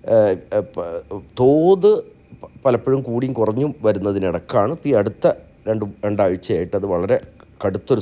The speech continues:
സംഘർഷത്തിലേക്ക് വരുന്നത്. ഗാസയിൽ നിന്ന് തന്നെ ഒരുപാട്, ഏഹ്, സൈനിക ശക്തിയെ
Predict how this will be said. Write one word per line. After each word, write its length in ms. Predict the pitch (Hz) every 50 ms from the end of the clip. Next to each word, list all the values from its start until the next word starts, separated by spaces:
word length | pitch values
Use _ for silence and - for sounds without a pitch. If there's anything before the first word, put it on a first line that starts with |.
| -
സംഘർഷത്തിലേക്ക് 600 | 95 82 80 80 - - 85 - 85 85 82 80
വരുന്നത്. 340 | 76 73 71 76 76 98 113 127
ഗാസയിൽ 400 | 107 95 98 98 101 131 143 139 131
നിന്ന് 160 | 117 107 107 101 90
തന്നെ 200 | 85 90 113 185 - - - - - - - - - - - -
ഒരുപാട്, 380 | 95 113 113 101 110 110 107 110 110 - - 90
ഏഹ്, 160 | 107 101 90 78 -
സൈനിക 320 | 110 101 95 101 101 98 104
ശക്തിയെ 500 | 95 104 - - - 101 98 98 110